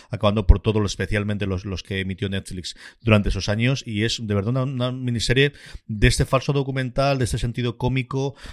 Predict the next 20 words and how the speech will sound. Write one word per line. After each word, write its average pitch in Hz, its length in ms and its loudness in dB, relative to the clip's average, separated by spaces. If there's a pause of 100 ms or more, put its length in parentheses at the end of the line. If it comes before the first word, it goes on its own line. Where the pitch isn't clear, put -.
(180)
con 110 240 2
puntos 135 320 2
bastante 131 400 0
duros 123 180 2
por 117 160 4
momentos 110 320 -4
también, 120 300 -2
de 107 100 -4
la, 95 180 2
de 110 200 -2
las 104 120 2
grandes 139 260 0
sorpresas - 380 -6
que - 100 -12
a - 20 -8
mí 101 120 -2
me 101 120 -4
dio 98 120 -2
Netflix 98 460 -6
en, 104 260 -4